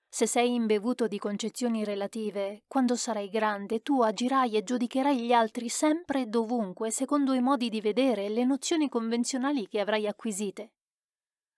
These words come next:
Devi imparare non a conformarti a ciò che le persone che ti stanno intorno considerano buono o cattivo, ma ad agire nella vita secondo ciò che ti detta la tua coscienza. Una coscienza liberamente sviluppatasi ne saprà sempre di più di tutti i libri e di tutti i maestri messi insieme.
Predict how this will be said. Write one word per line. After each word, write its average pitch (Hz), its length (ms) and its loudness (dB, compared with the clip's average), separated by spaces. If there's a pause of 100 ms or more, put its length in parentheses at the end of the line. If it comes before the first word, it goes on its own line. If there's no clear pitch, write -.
(140)
Devi 262 240 4
imparare 254 560 4
non 254 340 4
a 185 120 -6
conformarti 214 800 -2
a 208 40 -2
ciò 269 200 0
che 233 160 -2
le 202 80 -2
persone 233 440 0
che 214 120 -6
ti 220 100 -6
stanno 240 320 2
intorno 220 500 0
considerano 226 760 2
buono 233 420 2
o 202 60 -2
cattivo, 208 680 -6 (280)
ma 294 220 8
ad 269 100 6
agire 277 360 6
nella 220 280 0
vita 214 260 -4
secondo 285 460 2
ciò 320 200 -2
che 277 160 -2
ti 240 140 -4
detta 262 340 0
la 220 120 2
tua 294 220 2
coscienza. 208 840 -8 (840)
Una 233 200 2
coscienza 262 480 0
liberamente 220 640 0
sviluppatasi 208 880 -2
ne 277 140 6
saprà 269 320 0
sempre 302 460 0
di 214 120 -2
più 302 200 2
di 208 120 -2
tutti 269 360 -4
i 226 60 -2
libri 233 360 2
e 196 40 -2
di 208 140 -6
tutti 285 240 -2
i 226 60 2
maestri 202 440 -2
messi 202 320 -6
insieme. 208 640 -4